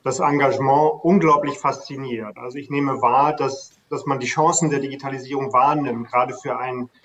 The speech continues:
ein Flächenland wie M V ist das natürlich eine, eine riesige Chance, Menschen, äh, ganz anders als in der Vergangenheit miteinander zu vernetzen, kreative, produktive Potenziale zu heben. Und das gefällt mir sehr, sehr gut. Also diese,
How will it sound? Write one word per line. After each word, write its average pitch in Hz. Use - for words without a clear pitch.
ein 135
Flächenland 131
wie 127
M 123
V 135
ist 120
das 120
natürlich 127
eine, 131
eine 127
riesige 160
Chance, 135
Menschen, 143
äh, 131
ganz 135
anders 160
als 139
in 139
der 139
Vergangenheit 139
miteinander 143
zu -
vernetzen, 143
kreative, 147
produktive 165
Potenziale 139
zu 139
heben. 131
Und 117
das 135
gefällt 156
mir 143
sehr, 147
sehr 143
gut. 151
Also 120
diese, 127